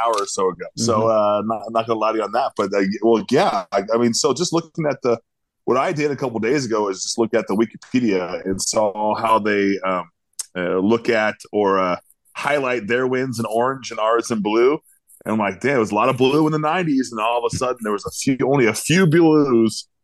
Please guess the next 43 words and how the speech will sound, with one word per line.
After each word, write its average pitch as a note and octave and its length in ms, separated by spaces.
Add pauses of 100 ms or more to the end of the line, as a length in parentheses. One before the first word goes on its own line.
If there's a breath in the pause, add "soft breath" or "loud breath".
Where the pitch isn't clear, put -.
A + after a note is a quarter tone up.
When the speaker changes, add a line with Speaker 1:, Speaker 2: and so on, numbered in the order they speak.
Speaker 1:
since - 420
then, G#2+ 400 (320)
that G#2 240
have G#2 260
won G#2+ 240
against F#2+ 320
Boise. F2+ 460 (600)
And F#2+ 160
so G2 420
it's F#2 200
like F#2+ 340 (380)
tho-, A2 300
those A#2 200
type A#2 200
of G#2 100
things, A#2+ 380
like, G2 160
and, G#2+ 180
and A#2 240
now C3 260
it's A2+ 180
like G#2 200 (260)
our, G2+ 320
our, G2+ 300
you G#2 60
know, G2 100
two C#3+ 180
thousand A2 380
ten, G#2 240
I G2+ 80
was G2 160
at G#2+ 160
that F#2 160
game, F2+ 300
one F#2 220
of F2 40
the F2 60
coldest G2+ 320
games F#2+ 160
I've F#2 60
ever F2+ 140
been G#2 180
to. F2 200